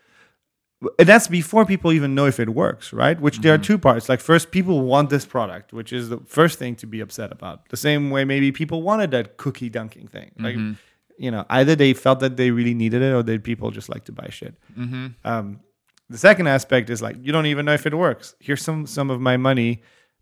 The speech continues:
Speaker 1: uh, because, yeah, that makes sen-, sense. Like, if, if you, if you, if you, like, I mean, if I crush a couple of mint leaves into my nostrils while I drink water, will it
Speaker 2: <laughs>
Speaker 1: taste,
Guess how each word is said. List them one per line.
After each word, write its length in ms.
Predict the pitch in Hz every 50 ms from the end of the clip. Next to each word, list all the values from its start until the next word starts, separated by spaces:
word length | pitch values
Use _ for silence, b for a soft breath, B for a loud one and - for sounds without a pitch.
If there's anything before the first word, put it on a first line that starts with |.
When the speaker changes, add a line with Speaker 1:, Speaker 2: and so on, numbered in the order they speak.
| - _ -
Speaker 1:
uh, 320 | 117 117 117 113 113 110
because, 440 | 104 - - 117 110 - 139 127 113
yeah, 140 | 127 180 196
that 140 | 160 147
makes 240 | 139 147 165 165 -
sen-, 240 | - 113 101 104 107
sense. 400 | - - 117 107 113 147 - -
Like, 280 | 113 113 117 110 107 - 277
if, 240 | 156 127 113 - -
if 200 | 247 127 - -
you, 120 | 135 131 127 _ _ _ _ _ _ _ _ _ _
if 80 | _ -
you, 80 | 156 - - _ _ -
if 160 | 151 143 -
you, 140 | 165 190 -
like, 360 | - 160 170 170 147 131 - -
I 80 | - 160
mean, 420 | 180 190 190 185 - 165 156 151 -
if 220 | 156 170 151 -
I 160 | 180 180 180
crush 460 | 175 - - - - - 190 185 -
a 40 | 175
couple 280 | 151 - 165 156 - 156
of 120 | 139 123
mint 240 | 139 151 160 156 -
leaves 280 | 151 131 127 117 107 123
into 180 | 120 113 - 123
my 160 | 120 117 113
nostrils 640 | 113 113 113 120 131 123 - - 127 123 123 113 107
while 160 | 120 117 117
I 80 | 117 117
drink 260 | 117 123 120 117 101
water, 260 | 127 127 127 123 117
will 160 | 117 120 123
it 160 | 131 135 160 -
Speaker 2:
<laughs> 80 | 139
Speaker 1:
taste, 340 | 135 131 - - - _ _